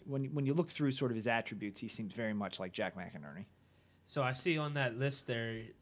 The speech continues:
Speaker 2: and I didn't put them on, folks, just for the record. You have two former West Hammers on there.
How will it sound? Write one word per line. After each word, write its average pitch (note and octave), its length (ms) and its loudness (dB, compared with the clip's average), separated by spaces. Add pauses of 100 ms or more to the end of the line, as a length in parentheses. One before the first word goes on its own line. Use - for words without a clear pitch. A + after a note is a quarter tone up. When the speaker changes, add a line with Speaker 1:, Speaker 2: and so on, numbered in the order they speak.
(500)
Speaker 2:
and B2 160 2
I C3 140 6
didn't C#3 180 0
put C3+ 160 4
them B2+ 200 0
on, A2+ 180 -4
folks, A2 340 -4
just - 200 -4
for - 100 -6
the A2 120 -4
record. G#2+ 420 -4
You A#2 100 0
have A2 180 -2
two C#3 220 -2
former B2 380 -6
West A#2 280 -6
Hammers G#2+ 420 -14
on G#2+ 180 -18
there. A2 260 -12